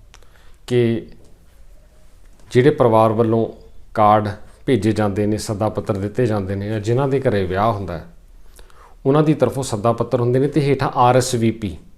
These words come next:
ਭਾਵ ਕਿ ਜੋ ਪਰਿਵਾਰਕ ਮੈਂਬਰ ਨੇ, ਜੋ ਤੁਹਾਡੇ ਆਉਣ ਦੀ ਉਡੀਕ ਕਰ ਰਹੇ ਨੇ, ਜਿਨ੍ਹਾਂ ਨੇ ਕਾਰਡ ਭੇਜਿਆ, ਉਹਨਾਂ ਦੇ ਨਾਂ ਲਿਖੇ ਹੁੰਦੇ ਤੇ ਹੇਠਾਂ ਬੱਚੇ,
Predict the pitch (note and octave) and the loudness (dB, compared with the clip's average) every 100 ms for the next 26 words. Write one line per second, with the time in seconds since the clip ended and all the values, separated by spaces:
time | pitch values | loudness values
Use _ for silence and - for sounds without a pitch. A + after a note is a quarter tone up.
0 | - - - - - - - - A#2+ A2 | -20 -20 -20 -20 -20 -20 -20 -4 2 2
1 | G2+ - A2+ G#2 - - - - - - | 2 -2 0 0 -6 -20 -20 -20 -20 -20
2 | - - - G2+ A2+ G2+ F#2+ - - A2 | -20 -18 -12 -4 0 0 -4 -12 -6 0
3 | G#2+ G#2+ G#2+ A2+ G#2 G2 G#2 G#2 G#2 G2+ | 2 2 2 -2 -2 -2 -2 -2 -4 -4
4 | G#2+ F#2 G2+ G2+ - - A#2+ A#2 A#2 A#2 | -4 -2 -6 -6 -14 -8 -2 0 2 2
5 | A2 A2+ A2+ G#2 G2+ A2 A2 A2 A#2 A#2 | 2 0 0 -2 0 0 0 -2 -2 -2
6 | A#2 G2+ G#2+ A2 - A#2+ C3 C3+ D3+ C3 | -2 -2 -2 -6 -4 -4 0 0 2 2
7 | A#2+ A#2+ A#2+ B2+ C#3 D#3 F3 D3 - C3+ | 0 0 -2 -6 -4 0 0 0 -2 -2
8 | G#2+ A#2+ - C3 E2+ | 0 -2 0 -2 -2